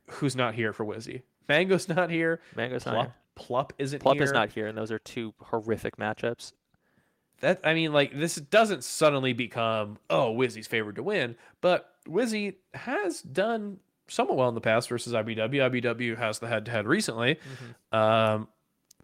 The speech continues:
Speaker 1: same thing with H box. I believe H box won the last set they played, but
Speaker 2: Yeah,
Speaker 1: Wizzy
Speaker 2: that
Speaker 1: did
Speaker 2: was
Speaker 1: beat him this year
Speaker 2: Yeah,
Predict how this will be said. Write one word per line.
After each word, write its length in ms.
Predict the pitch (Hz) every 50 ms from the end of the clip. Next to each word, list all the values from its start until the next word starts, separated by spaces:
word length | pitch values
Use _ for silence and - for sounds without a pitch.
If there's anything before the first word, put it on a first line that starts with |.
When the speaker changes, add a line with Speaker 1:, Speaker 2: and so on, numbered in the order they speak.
| - _
Speaker 1:
same 240 | - - 170 165 156
thing 100 | 160 147
with 120 | 131 120
H 200 | 120 123 131 -
box. 240 | - 147 139 135 -
I 40 | 120
believe 240 | 113 127 131 135 123
H 180 | 120 123 123 -
box 220 | 131 123 117 -
won 160 | 113 110 123
the 80 | 120 110
last 260 | 107 110 113 117 -
set 140 | - 113 -
they 100 | - 107
played, 400 | - - 107 113 135 143 135 120
but 340 | 113 113 123 127 - - _ _ _ _ -
Speaker 2:
Yeah, 340 | 165 165 170 165 160 151 143
Speaker 1:
Wizzy 260 | 143 156 160 175 139
Speaker 2:
that 60 | 160
Speaker 1:
did 80 | 165 175
Speaker 2:
was 80 | 160 143
Speaker 1:
beat 140 | 147 139 123
him 360 | 135 131 120 120 135 160 - -
this 200 | - - - 165
year 160 | 160 165 165
Speaker 2:
Yeah, 100 | 156 139